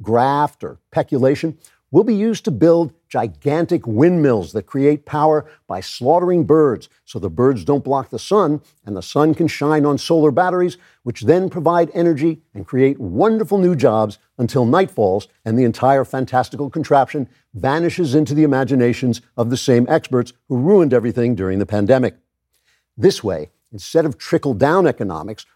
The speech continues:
where people with money buy goods and services from people who need money, you now have trickle-up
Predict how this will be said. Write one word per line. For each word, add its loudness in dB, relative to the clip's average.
where -4
people -4
with 0
money 2
buy -2
goods 0
and -4
services -2
from -6
people -4
who 0
need 0
money, 0
you 0
now 2
have -2
trickle-up -2